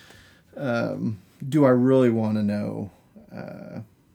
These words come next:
the evil that is in my heart?" So.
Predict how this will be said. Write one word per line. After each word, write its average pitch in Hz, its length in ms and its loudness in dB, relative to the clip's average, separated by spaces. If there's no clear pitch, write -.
the 127 180 -4
evil 123 260 0
that 107 120 -6
is 113 140 -6
in 123 160 -6
my 107 160 -4
heart?" - 500 -8
So. 110 460 -8